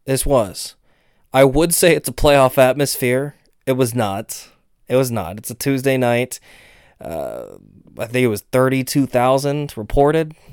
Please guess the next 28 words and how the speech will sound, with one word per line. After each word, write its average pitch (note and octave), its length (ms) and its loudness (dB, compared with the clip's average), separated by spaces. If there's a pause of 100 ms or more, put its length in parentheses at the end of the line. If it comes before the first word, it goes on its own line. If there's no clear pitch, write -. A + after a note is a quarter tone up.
(120)
Um, A#2 600 0 (280)
<laughs> - 300 -16
I - 1200 -4
don't C3+ 160 8
know B2+ 180 8
about G#2+ 260 2
that. - 460 -10 (500)
I - 100 -6
don't C3 140 6
know B2+ 160 6
about B2+ 300 4
that. B2+ 400 0
And A#2 440 0 (600)
to - 80 -6
be C3 60 6
honest C3 260 4
with C3 80 -2
you, B2+ 100 2
it's A#2+ 80 2
kinda B2 240 0
dead. G2 380 -4 (720)
It - 80 -12
got G#3+ 200 2 (200)
exciting D#3+ 500 4
at C3 80 -2
some D3+ 220 0
points, B2+ 320 4
but A#2+ 280 2